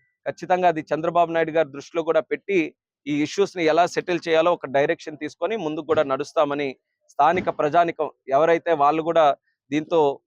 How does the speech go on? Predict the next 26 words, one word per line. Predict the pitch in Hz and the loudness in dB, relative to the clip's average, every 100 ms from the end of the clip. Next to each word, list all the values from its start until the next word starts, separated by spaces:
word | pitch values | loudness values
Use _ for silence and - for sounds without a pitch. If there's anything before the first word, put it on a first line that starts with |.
| _ _ | _ _
ఇన్వాల్వ్ | 143 180 202 185 | -4 2 4 4
అయి | 180 | 2
ఉన్నారో | 160 160 185 | 2 2 2
వాళ్ళందరికీ | 190 151 143 156 156 165 | 2 2 2 -2 -4 -4
కూడా | 156 151 | 0 0
ఈ | |
సభాముఖంగా | - 135 151 147 147 147 139 | 0 0 0 0 -4 -2 -2
తెలియజేసుకుంటున్నాం. | 131 143 139 131 143 151 175 202 _ _ _ - | -2 -6 -6 -8 -10 -8 -8 -8 _ _ _ 4
మనం | 135 151 | 6 8
ఈ | 151 147 | 6 4
జిఎంఆర్ | 127 151 170 165 | 4 4 4 2
సంస్థతో | - 156 - 151 165 | 2 -2 -4 -4 0
కూడా | 160 | 2
మాట్లాడాం. | 147 139 143 160 156 180 _ _ _ _ - | 2 0 2 2 2 0 _ _ _ _ -12
ఎక్కడికెక్కడ | - 170 170 160 175 170 151 - | -2 -2 0 -2 2 4 2 -2
స్కిల్ | - 170 196 | -6 -2 2
డెవలప్‌మెంట్ | 196 190 - 175 160 | 2 2 -2 -8 -4
సెంటర్స్ | 160 160 160 170 | -4 -4 -6 -2
కూడా | 170 | 0
మన | 160 147 | 2 -2
ప్రాంతంలో | 151 151 170 180 160 | 0 0 0 -2 -2
పెట్టి | 156 143 - 214 - _ _ _ | -2 -4 -4 -6 -8 _ _ _
స్థానికంగా | - 156 196 208 208 202 190 | 0 4 4 2 0 2 2
ఉన్నటువంటి | 180 180 160 175 165 | 2 -2 -2 -4 -2
యువతీ | 151 165 196 | 0 -2 0
యువకులకి | 175 160 147 135 - | -2 -2 -6 -12 -14